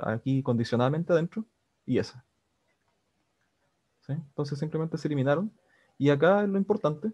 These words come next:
que aquí vamos a tener unas señales condicionales, que son las que están aquí justamente. ¿Se acuerdan? Habíamos dicho que era el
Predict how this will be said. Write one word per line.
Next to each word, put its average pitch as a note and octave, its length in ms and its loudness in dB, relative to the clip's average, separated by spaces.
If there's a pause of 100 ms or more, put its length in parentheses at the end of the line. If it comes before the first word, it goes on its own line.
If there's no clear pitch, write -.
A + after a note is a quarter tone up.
(2000)
que A#2+ 240 -2 (1300)
aquí B2 260 -2
vamos F3 200 4
a - 20 -6
tener D#3+ 220 2
unas E3+ 180 0
señales D#3 240 -2
condicionales, C#3 560 -2
que A#2 120 -4
son D3+ 160 -2
las D3 100 -4
que C#3+ 100 -8
están C#3 180 -2
aquí C3+ 220 0
justamente. C#3 600 -6 (1000)
¿Se A#2 80 -6
acuerdan? C#3 320 -2
Habíamos B2+ 340 2
dicho C3+ 240 0
que C#3 80 0
era C3+ 120 4
el A#2+ 180 -2